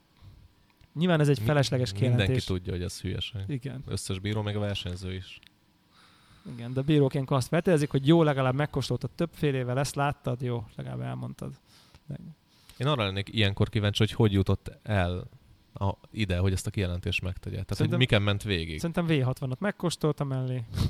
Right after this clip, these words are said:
Speaker 1: <laughs> meg a flat bottomot, és akkor azt mondta, hogy ezzel jobb. Meg ugye ez a uniform extraction-et szokták még mondani. Amit nyilván nem mérte le.
Speaker 2: Persze.
Speaker 1: Ez
Speaker 2: Ez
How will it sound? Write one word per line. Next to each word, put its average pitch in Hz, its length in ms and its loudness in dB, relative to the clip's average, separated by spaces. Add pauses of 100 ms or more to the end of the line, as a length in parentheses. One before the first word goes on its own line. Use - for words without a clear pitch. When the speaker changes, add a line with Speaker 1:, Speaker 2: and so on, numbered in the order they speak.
Speaker 1:
<laughs> - 320 -6
meg 135 120 -4
a 131 60 -4
flat 156 280 -2
bottomot, 139 440 0
és - 120 -12
akkor - 240 -10
azt 127 120 -12
mondta, 139 200 -12
hogy - 100 -8
ezzel 135 200 -6
jobb. 117 320 -10 (600)
Meg 151 120 8
ugye 156 140 10
ez 156 60 6
a 156 40 6
uniform 156 460 6
extraction-et 127 540 -6
szokták 131 280 -8
még 127 140 -10
mondani. 127 420 -10 (1600)
Amit 131 200 -4
nyilván 135 240 0
nem 123 260 -4 (280)
mérte 127 360 -8
le. 131 220 -10 (960)
Speaker 2:
Persze. 95 240 -4
Speaker 1:
Ez 95 200 -8 (380)
Speaker 2:
Ez - 160 -12